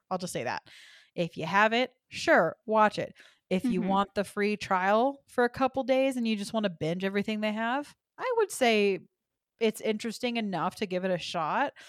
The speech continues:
Speaker 1: but I don't, I wouldn't say go in with, like, expectations of reliving that first Paranormal Activity experience again.
Speaker 2: Yeah, definitely not.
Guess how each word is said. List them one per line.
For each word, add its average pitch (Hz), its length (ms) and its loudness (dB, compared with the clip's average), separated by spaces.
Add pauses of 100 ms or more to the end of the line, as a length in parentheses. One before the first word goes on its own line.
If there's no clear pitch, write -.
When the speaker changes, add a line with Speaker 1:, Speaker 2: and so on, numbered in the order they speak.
(360)
Speaker 1:
but 214 120 6
I 233 100 10
don't, 220 300 4
I 202 100 6
wouldn't 208 260 2
say 185 120 0
go 180 200 2
in 180 120 -2
with, 170 160 -4
like, 160 300 -8 (680)
expectations 190 680 2
of 175 140 -4
reliving 180 440 0
that - 200 -8
first 170 240 -8
Paranormal 170 380 -6
Activity 147 340 -12
experience - 580 -16
again. 101 340 -16 (440)
Speaker 2:
Yeah, 196 260 -8
definitely - 380 -12
not. - 260 -14